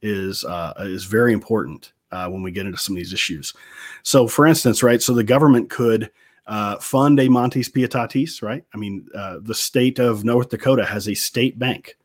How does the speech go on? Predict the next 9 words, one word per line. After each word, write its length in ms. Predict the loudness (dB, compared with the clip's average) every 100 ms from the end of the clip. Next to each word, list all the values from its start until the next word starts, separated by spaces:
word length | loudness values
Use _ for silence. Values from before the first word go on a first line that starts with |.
| _ _ _ _ _ -14
um, 480 | -10 -8 -8 -10 -16 _ -12
and 200 | -8 -6
the 140 | -6
rates 360 | -4 -2 -2 -2
are 360 | -2 -2 -6 -10 _
set 480 | -2 2 2 -2 -10
by 240 | -6 -2
the 80 | -2
state. 460 | 0 0 0 0